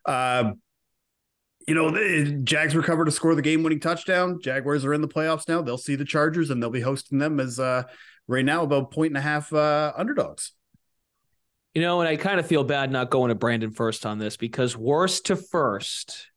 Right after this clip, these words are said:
Speaker 2: was one of our first bets discussed on this podcast this season between the three of us, the season-long look-ahead awards podcast way back when in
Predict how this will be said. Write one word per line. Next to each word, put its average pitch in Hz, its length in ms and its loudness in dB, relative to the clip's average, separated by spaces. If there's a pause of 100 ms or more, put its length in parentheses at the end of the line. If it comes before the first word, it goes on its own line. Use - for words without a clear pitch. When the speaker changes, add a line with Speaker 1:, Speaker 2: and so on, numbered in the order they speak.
Speaker 2:
was 131 180 -2
one 135 140 0
of 127 100 -2
our 123 240 2
first 180 480 -2
bets 160 360 -4
discussed - 760 -4
on 123 100 -2
this 143 160 0
podcast 151 680 -2
this 160 280 0
season 131 560 -2 (260)
between 190 320 2
the 165 60 2
three 185 280 0
of 147 120 0
us, - 340 -4
the 117 240 -4 (520)
season-long 165 880 2
look-ahead 156 400 0
awards 147 680 2
podcast 143 760 0
way 127 220 2
back 135 320 -2
when 131 260 0
in 113 140 -6